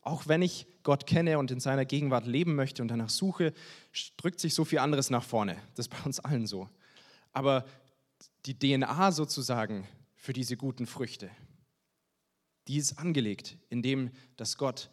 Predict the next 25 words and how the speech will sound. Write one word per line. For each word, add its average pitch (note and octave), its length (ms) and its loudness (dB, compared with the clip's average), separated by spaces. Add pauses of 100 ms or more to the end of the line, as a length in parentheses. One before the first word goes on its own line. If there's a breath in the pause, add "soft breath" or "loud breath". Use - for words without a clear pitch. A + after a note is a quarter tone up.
(420 soft breath)
unter A#2+ 320 0
uns G2 240 -6
ist, - 340 -8 (140)
dass - 180 -8
wir A#2 80 -4
ein A#2+ 60 0
Leben B2+ 320 0
in A#2 140 -8
seiner A#2 260 -4
Gegenwart A2 360 -4
führen C3+ 280 -2
können. F#2+ 340 -8 (640 soft breath)
Und A2+ 120 -4
das B2+ 120 2
ist C#3 120 0
was - 380 0
Hoffnungsvolles G#2 920 -6 (140)
für A2+ 120 -6
mich A#2+ 260 -2
und G#2+ 100 -8
für - 140 -12
uns. - 420 -8 (2500 loud breath)
Wir A2 80 -10
dürfen D#3+ 300 0
gewissermaßen D3+ 760 0